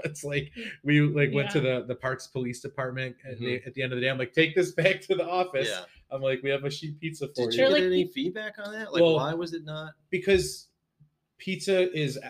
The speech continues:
Speaker 1: kind of everywhere and
Speaker 3: Yeah.
Speaker 1: anywhere, and it wasn't really anything that was
Speaker 2: Like, s-, quote, unquote,
Speaker 1: special.
Speaker 2: special.
Speaker 1: But you
Speaker 3: Oh.
Speaker 1: had a lot of dietary things, you know,
Speaker 3: Mm-hmm.
Speaker 1: so
Speaker 2: In the mix also.
Speaker 1: people
Speaker 3: Sure.
Speaker 1: that might be lactose were like, "I'm not about to do that after running forty-five miles."
Speaker 3: Yeah.
Speaker 2: Mm-hmm.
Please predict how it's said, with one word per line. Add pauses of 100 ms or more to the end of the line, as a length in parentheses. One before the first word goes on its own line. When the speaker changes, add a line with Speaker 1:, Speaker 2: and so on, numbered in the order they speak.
(120)
Speaker 1:
kind
of
everywhere
and
Speaker 3:
Yeah.
Speaker 1:
anywhere,
and
it
wasn't
really
anything
that
was
Speaker 2:
Like,
s-,
quote,
unquote,
Speaker 1:
special.
Speaker 2:
special. (300)
Speaker 1:
But
you
Speaker 3:
Oh.
Speaker 1:
had
a
lot
of
dietary
things,
you
know,
Speaker 3:
Mm-hmm.
Speaker 1:
so
Speaker 2:
In
the
mix
also.
Speaker 1:
people
Speaker 3:
Sure.
Speaker 1:
that
might
be
lactose
were
like,
"I'm
not
about
to
do
that
after
running
forty-five
miles."
Speaker 3:
Yeah.
Speaker 2:
Mm-hmm.